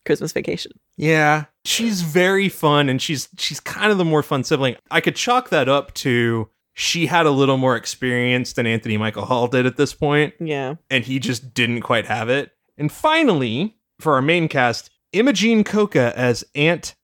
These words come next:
Speaker 2: Edna. Now, you would know very little of her credits, but the biggest thing is that she was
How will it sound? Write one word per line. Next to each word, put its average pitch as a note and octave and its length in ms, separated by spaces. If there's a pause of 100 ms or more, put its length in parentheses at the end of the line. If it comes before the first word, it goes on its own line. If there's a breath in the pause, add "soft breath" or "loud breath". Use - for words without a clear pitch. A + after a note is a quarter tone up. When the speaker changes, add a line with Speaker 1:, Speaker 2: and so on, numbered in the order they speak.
(200)
Speaker 2:
Edna. G#2+ 640 (260)
Now, D#3 420 (100)
you E3+ 240
would G3+ 160
know B3+ 520
very G#3+ 240
little G#3 180
of E3 60
her D3 80
credits, D3 380
but - 160
the C#3+ 60
biggest A#3 420
thing G3 320
is A#2+ 180
that D3 200
she - 280
was A#3 320